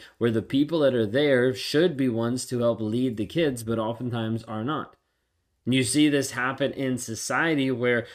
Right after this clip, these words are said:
as the man got pulled out of the relationship, pulled out of the family dynamic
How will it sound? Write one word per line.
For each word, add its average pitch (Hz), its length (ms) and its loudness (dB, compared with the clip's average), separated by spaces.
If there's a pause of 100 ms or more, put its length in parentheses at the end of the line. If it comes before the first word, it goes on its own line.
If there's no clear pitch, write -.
(120)
as 117 320 -2
the 110 120 -2
man 131 420 0
got - 240 -4
pulled 131 300 0
out 117 180 -2
of 113 100 -2
the 110 120 -4
relationship, 117 960 -2
pulled 135 280 2
out 123 200 0
of 113 100 -2
the 101 100 -6
family 123 560 -2
dynamic 107 640 -4